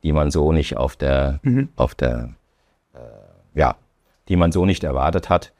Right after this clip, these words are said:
Speaker 1: Einfach weil es kann im Moment einfach auf so vielen Ebenen so viel passieren.
Speaker 2: Mhm. Herr Boxmüller, ganz zum Schluss, wir haben ja jetzt auch einen, äh, weiten Bogen geschlagen, haben schön aber auch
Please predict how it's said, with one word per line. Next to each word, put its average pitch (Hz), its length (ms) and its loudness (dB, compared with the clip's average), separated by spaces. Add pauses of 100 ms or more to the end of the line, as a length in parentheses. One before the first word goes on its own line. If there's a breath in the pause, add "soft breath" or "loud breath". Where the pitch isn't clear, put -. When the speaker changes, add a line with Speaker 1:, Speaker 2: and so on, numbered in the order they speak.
(240)
Speaker 1:
Einfach 90 260 0
weil 82 280 4
es - 140 -8
kann 90 180 0
im 95 60 0
Moment 82 420 0
einfach 76 300 -2
auf 67 100 -6
so 107 220 2
vielen 87 420 0
Ebenen 69 440 -2 (180)
so 80 240 2
viel 76 180 0
passieren. 58 460 -4
Speaker 2:
Mhm. 127 240 0 (560 soft breath)
Herr 117 100 -2
Boxmüller, 113 440 0
ganz 147 200 0
zum 143 160 -2
Schluss, 120 380 -4
wir 113 160 0
haben 131 100 2
ja 127 80 2
jetzt 117 220 -2
auch - 120 -2
einen, 107 380 -2
äh, 135 180 -8
weiten 117 320 2
Bogen 156 260 2
geschlagen, 165 500 0
haben 117 120 -4
schön 143 240 0
aber 120 200 2
auch 117 160 -2